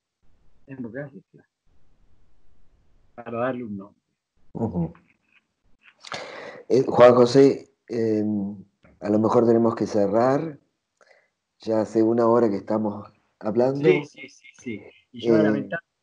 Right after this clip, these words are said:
Speaker 1: estoy mal de
Speaker 2: sí.
Speaker 1: la
Speaker 2: Eh, para terminar, me gustaría saber si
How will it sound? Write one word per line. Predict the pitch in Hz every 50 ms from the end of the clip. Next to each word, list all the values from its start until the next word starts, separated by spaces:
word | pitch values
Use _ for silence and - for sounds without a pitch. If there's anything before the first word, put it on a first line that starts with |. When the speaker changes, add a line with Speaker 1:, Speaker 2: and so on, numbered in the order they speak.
| _ _ _ 156 - _ - 147 113
Speaker 1:
estoy | 107 - 151 147 139
mal | 135 143 151 147
de | 113 117
Speaker 2:
sí. |
Speaker 1:
la | 117 113 110 107 101 98 - _ _ _ _ _ _ _ _ _ _ _ - - - - - - _ _ _ _ _ _ _ _ _ -
Speaker 2:
Eh, | 110 123 117 117 117 113 113 110 107 107 107 107 104 _ _ _ _ _ _ _ _ _ _ _ _ _ _ _ 120 120 113 117 - - -
para | - 127 123 123 120
terminar, | - 135 127 123 120 123 120 117 120 120 127 139
me | 127 117 107 104
gustaría | 104 98 92 - 117 110 123 127
saber | 113 120 117 113 117 120 127 135 127 107
si | - - - 113 117 123 120